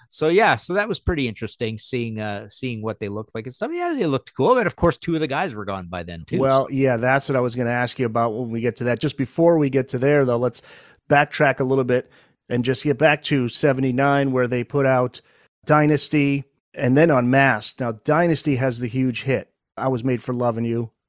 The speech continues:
Speaker 2: but did they alienate their audience with that single, or are you a fan of that song?
Speaker 1: Yeah, I'm, I'm somewhat of, of a, a, a fan of that song. I think it's a, it's a pretty good quality disco song with good chord changes and stuff in it.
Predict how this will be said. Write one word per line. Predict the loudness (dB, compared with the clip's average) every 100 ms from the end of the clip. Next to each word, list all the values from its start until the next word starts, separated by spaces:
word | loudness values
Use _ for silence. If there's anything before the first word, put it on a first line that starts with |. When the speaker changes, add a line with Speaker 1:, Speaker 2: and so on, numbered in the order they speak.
| _ -10
Speaker 2:
but | -6
did | -2 0
they | 0 2
alienate | 0 2 0 -2
their | -2 0
audience | 2 0 -4 -8 -8
with | -8 -4
that | -4 -4
single, | -4 -2 0 -2 -4 _ _
or | 0 0 0 -8 -16 _ _ _ _ -12
are | -8
you | -6
a | -6
fan | -4 -4
of | -4
that | -6 -8
song? | -10 -12 -14 _ _ _ -4
Speaker 1:
Yeah, | -2
I'm, | -2 -2
I'm | -4
somewhat | 0 2 4 4
of, | 2 -4 -14 -4
of | -2
a, | -2 -2
a, | -2 -2 -4
a |
fan | -6 -4 -4 -4
of | -2
that | -2 -4
song. | -4 -2 -2
I | -4
think | -4
it's | -2 -2
a, | -2
it's | -2 -4
a |
pretty | -2 -2 -2
good | 0 -2
quality | -2 -4 -2 -2 -6
disco | -6 -8 -6 -8
song | -6 -2 -2 -2
with | -4 -4
good | 0 0 0 -6
chord | -2 0 0
changes | -6 -10 -8 -12 -12
and | -12
stuff | -6 -6 -4
in | -6
it. | -6